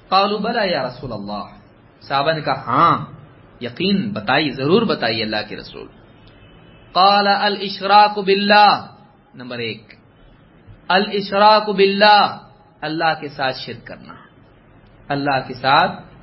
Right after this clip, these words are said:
کسی کو شریک کرنا، وعقوق الوالدین، ماں باپ کے ساتھ رشتہ توڑنا، بدسلوکی کرنا،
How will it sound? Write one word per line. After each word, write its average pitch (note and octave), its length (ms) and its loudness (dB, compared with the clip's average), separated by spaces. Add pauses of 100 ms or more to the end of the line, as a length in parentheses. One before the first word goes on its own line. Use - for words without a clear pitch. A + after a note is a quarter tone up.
(140)
کسی C#3 280 -6
کو C#3+ 120 -8
شریک B2+ 400 -6
کرنا، G#2 280 -6 (520)
وعقوق G#3 760 2
الوالدین، G#3 1200 2 (1120)
ماں B2+ 260 -8
باپ D3 380 0
کے D#3+ 80 -10
ساتھ E3 400 2 (560)
رشتہ C#3+ 540 0
توڑنا، A2+ 540 0 (720)
بدسلوکی C3 720 -4
کرنا، A#2 460 -2